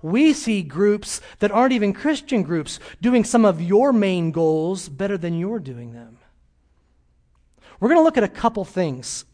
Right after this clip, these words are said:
a couple pictures of the church today that always have to be there. I did not write out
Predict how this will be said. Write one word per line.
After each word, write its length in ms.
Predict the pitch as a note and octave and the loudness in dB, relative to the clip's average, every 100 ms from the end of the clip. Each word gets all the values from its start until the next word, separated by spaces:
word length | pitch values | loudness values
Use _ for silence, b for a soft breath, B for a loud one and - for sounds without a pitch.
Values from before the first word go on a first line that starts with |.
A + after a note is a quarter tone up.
| - | -12
a 80 | E3 | -4
couple 280 | G3+ G3+ | -2 -2
pictures 600 | F#3 G#3 - C#3+ B2+ - _ _ _ _ - | -4 -6 -6 -10 -12 -16 _ _ _ _ -4
of 140 | F#3 F3+ | -4 -2
the 80 | |
church 280 | F3+ G3+ G3 | -2 -2 -4
today 360 | - F3 E3+ D#3 B - | -6 -2 -2 -4 B -4
that 160 | F3+ F3+ | -4 0
always 520 | F#3+ A3 A#3 A3+ G#3+ | 2 4 4 2 0
have 260 | F#3+ F#3 - | 0 -2 -2
to 100 | F3 | -8
be 220 | D#3+ F3 | -4 -4
there. 240 | D3+ C3 B B E3 | -2 -6 B B -4
I 80 | |
did 200 | D#3+ C4+ | 0 0
not 240 | C#4 A#3+ E3+ | 2 0 0
write 380 | F3 F#3+ F#3+ - | 0 0 -2 -8
out 380 | E3 E3+ F#3+ - | -2 -2 -2 -10